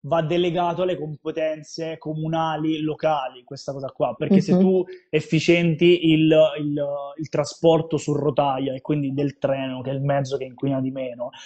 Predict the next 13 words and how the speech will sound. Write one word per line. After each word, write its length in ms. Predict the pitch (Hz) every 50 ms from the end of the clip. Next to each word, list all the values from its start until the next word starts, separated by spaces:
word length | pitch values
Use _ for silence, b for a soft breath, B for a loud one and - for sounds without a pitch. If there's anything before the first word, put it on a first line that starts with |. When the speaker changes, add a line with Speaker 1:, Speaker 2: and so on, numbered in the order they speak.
| B B B
Speaker 1:
a 100 | 143 -
quel 200 | - 185 185 202
Speaker 2:
Mhm. 40 | 190
Speaker 1:
punto 300 | 185 185 190 185 185 165
però 160 | 165 160 165
deve 160 | 170 156 156
esserci 400 | 147 - - 170 156 - - 156
un 100 | 147 143
dialogo. 460 | 139 143 131 123 123 127 131 147 196
E 100 | 220 220 _ _
torniamo 340 | - 262 240 240 254 254 247
sempre 340 | 254 262 247 220 226 214 220
lì 240 | 220 208 175 143